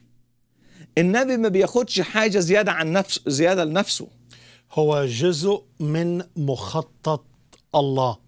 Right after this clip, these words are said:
Speaker 2: الأنبياء في كل الكتاب المقدس بسيروا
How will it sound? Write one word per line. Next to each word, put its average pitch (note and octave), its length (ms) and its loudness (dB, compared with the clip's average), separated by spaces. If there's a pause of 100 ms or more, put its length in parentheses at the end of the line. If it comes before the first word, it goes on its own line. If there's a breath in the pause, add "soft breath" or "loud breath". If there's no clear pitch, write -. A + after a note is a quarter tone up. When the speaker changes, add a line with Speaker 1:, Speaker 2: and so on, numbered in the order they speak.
(720 soft breath)
Speaker 2:
الأنبياء D3+ 800 0
في - 180 -8
كل F3 300 0
الكتاب D#3 540 0
المقدس C#3+ 840 -2 (120)
بسيروا D#3 680 0